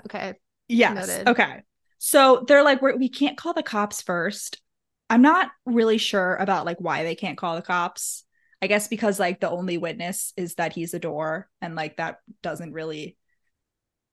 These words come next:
Speaker 2: you know, like, he can't really be a, a witness as a door. So she's like, "What should I
Speaker 1: Did
Speaker 2: call
Speaker 1: Randall,
Speaker 2: you?"
Speaker 1: like, touch it? They could have, like, fingerprinted it or something.
Speaker 2: Yes, but, like, they have the drugs, but, like, it's still, like, I guess not enough. Like, they were like,
Speaker 1: Mm-hmm.
Speaker 2: the drugging, like, he could get out on bond and then he would, like, come out,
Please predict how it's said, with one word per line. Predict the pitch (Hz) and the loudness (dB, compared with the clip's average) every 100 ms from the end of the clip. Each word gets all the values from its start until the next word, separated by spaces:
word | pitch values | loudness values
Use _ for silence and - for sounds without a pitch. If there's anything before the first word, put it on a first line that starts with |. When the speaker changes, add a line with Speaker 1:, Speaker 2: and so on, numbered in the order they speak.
| _ _ _ _ | _ _ _ _
Speaker 2:
you | 196 | -8
know, | 170 160 175 | -8 -10 -10
like, | 175 156 - - | -8 -8 -10 -20
he | _ 202 | _ -12
can't | 208 170 | -8 -8
really | 170 170 | -8 -8
be | 170 170 | -8 -8
a, | 170 - | -8 -6
a | 190 | -6
witness | 170 175 180 | -6 -8 -8
as | 175 | -8
a | 175 | -8
door. | 151 156 196 _ _ | -8 -8 -10 _ _
So | - 226 | -2 0
she's | 226 254 | 2 4
like, | 233 190 | 2 2
"What | 202 | 0
should | 202 240 233 226 - | 0 0 0 -4 -4
I | 208 214 | -2 0
Speaker 1:
Did | 240 | 2
Speaker 2:
call | |
Speaker 1:
Randall, | 220 226 277 | 2 4 2
Speaker 2:
you?" | 320 | 2
Speaker 1:
like, | 311 | 0
touch | - 214 190 - | -2 -2 0 0
it? | 262 | -2
They | 220 | -2
could | 226 | -4
have, | 214 | -6
like, | 190 | -4
fingerprinted | 185 180 185 180 185 | -6 -4 -6 -8 -8
it | 180 | -8
or | 180 | -8
something. | - 196 196 196 190 _ _ | -10 -10 -8 -8 -10 _ _
Speaker 2:
Yes, | 214 226 196 147 170 - | 2 4 4 2 -2 -4
but, | - 180 165 - _ _ _ _ | 0 2 2 -2 _ _ _ _
like, | 220 233 | 2 6
they | 247 | 6
have | 226 285 277 | 8 6 8
the | 240 | 6
drugs, | 208 226 214 208 | 8 6 6 2
but, | - 196 | 0 -2
like, | 196 | -2
it's | 202 | -4
still, | - 220 214 | 0 4 6
like, | 202 185 | 6 4
I | 185 | 0
guess | 185 190 | 0 0
not | 196 175 165 | 0 0 0
enough. | 143 76 - | -2 -6 0
Like, | 185 185 | 0 4
they | 214 208 | 6 6
were | 208 | 6
like, | 185 175 | 6 4
Speaker 1:
Mm-hmm. | 208 180 180 190 190 | 0 -8 -10 -10 2
Speaker 2:
the | 226 | 6
drugging, | 196 214 226 226 233 220 214 | 6 10 10 12 12 12 10
like, | 220 196 | 6 4
he | - 240 | 4 4
could | 233 202 | 4 4
get | 214 | 6
out | 175 196 | 6 6
on | 185 208 | 4 2
bond | 180 170 170 165 170 | 2 2 0 -2 -2
and | 165 | -2
then | 175 | -2
he | 160 | 0
would, | 160 | 0
like, | 120 - | -2 -4
come | - 175 151 | -2 -2 0
out, | 147 | 0